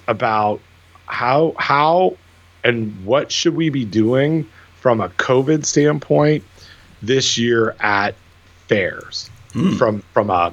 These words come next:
Speaker 1: pre-, like, from, uh, a, a judging, because I, I'm gonna give you, I'm gonna, I'm gonna tip you off here, Don. Fairs are gonna happen.
Speaker 2: Mm-hmm.
Speaker 1: Fairs, you know, uh, and, uh, and so, so th-, that, that's kind of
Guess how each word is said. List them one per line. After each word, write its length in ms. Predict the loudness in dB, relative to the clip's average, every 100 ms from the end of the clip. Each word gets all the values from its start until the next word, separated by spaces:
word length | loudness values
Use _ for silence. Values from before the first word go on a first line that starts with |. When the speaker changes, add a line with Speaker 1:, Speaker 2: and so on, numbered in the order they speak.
| -4
Speaker 1:
pre-, 240 | -2 0 0
like, 360 | 0 -2 -2
from, 320 | -4 -4 -4 -12 _ _ -10
uh, 720 | -6 -2 -2 -2 -2 -4 -6 -8
a, 220 | -8 -2 -2
a 40 |
judging, 640 | 0 2 2 2 -2 -6 -12 -20 -8
because 320 | -2 0 2 2
I, 220 | 0 0
I'm 160 | 0
gonna 120 | 0 0
give 220 | 0 -2
you, 160 | -2
I'm 60 | -2
gonna, 160 | -4 -6 -12 -20 -20 -10
I'm 40 | -2
gonna 120 | -2
tip 240 | 0 0
you 120 | 2 2
off 200 | 2 -2
here, 100 | -4
Don. 300 | -4 -6 -10 -20 -20 -20 -20 _ _ _ _
Fairs 420 | -4 2 2 4
are 60 | 2
gonna 160 | 0
happen. 360 | -2 -8 -14 -20 -20 -12
Speaker 2:
Mm-hmm. 160 | -4 0
Speaker 1:
Fairs, 440 | 2 2 -2 -6 -8
you 280 | -6 -6 -8 -8
know, 260 | -4 -4 -4
uh, 60 |
and, 360 | -2 -2 -2 -6 -4
uh, 180 | -4 -2
and 180 | -2
so, 420 | -2 0 0 -2 -6
so 200 | -4 -4
th-, 280 | -2 -2 -2
that, 320 | -2 -4 -2
that's 400 | 0 0 -2 -4
kind 180 | -4 -2
of 160 | -2